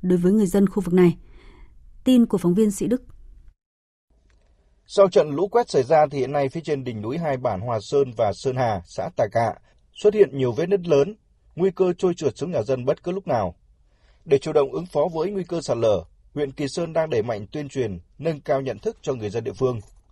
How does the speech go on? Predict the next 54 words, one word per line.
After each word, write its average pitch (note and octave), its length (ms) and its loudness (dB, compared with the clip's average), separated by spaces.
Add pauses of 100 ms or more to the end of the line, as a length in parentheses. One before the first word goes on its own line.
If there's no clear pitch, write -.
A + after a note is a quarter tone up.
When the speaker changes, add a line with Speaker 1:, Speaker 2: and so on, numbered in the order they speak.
(420)
Speaker 2:
Ông C#3+ 220 2
Thỏ C3 140 2
Ba C3 100 2 (100)
Rê, C3+ 220 4 (220)
Phó - 160 -2
Chủ G3 120 6
tịch C#3+ 120 -6
Ủy C#3 80 -8
ban D3+ 140 0
nhân D3+ 100 -6
dân D3+ 180 -2
huyện C#3 240 -6
Kỳ A#2 180 -8
Sơn C3 300 0
cho C#3 140 -4
biết, F#3+ 200 2 (460)
toàn D#3 220 4
bộ D#3 140 0
khu F3+ 100 -10
vực D3+ 160 -4
này C3 140 0
đều A#2 180 -2
nằm A2+ 220 -4
trong C#3+ 220 -6
diện C3+ 260 -4
báo A#2+ 140 -2
động D3+ 160 -10
đỏ. G2 280 2 (380)
Huyện D3+ 260 -8
đã C3+ 140 2
làm D#3+ 160 -2
việc B2 200 -4
trực A#2+ 220 -6
tiếp G3 160 2
với G3 100 2
Ủy D3 60 -4
ban C#3+ 120 0
nhân C#3 100 -8
dân C3+ 240 -4
xã E3 300 -6
Tà - 160 0
Cạ, A2 220 0 (320)
Ban D#3 220 -2
Quản A2+ 180 -2
lý G2+ 100 -4
Bản G#2 280 0 (220)
và F2+ 160 -6
Thống C#3+ 160 -2
Nhất. G#3 160 0 (580)
Trước G#3+ 180 0
mắt, A3+ 220 0
trong E3+ 220 0
trường C3 180 -6
hợp A#2 120 -2